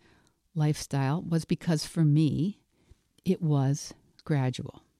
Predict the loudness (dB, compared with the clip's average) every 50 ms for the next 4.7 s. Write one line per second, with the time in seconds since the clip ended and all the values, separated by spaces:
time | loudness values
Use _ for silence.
0 | _ _ _ _ _ _ _ _ _ _ _ _ 2 2 2 4 4 0 0 -2
1 | -2 0 0 0 0 0 0 0 0 0 2 4 6 6 4 4 2 0 0 0
2 | -2 -4 -6 0 2 2 2 2 2 -2 0 2 0 0 0 -2 -6 -12 -14 -20
3 | _ _ _ _ _ _ _ _ _ _ _ _ _ _ _ _ _ _ _ _
4 | 0 2 4 4 4 2 0 0 0 0 2 2 0 0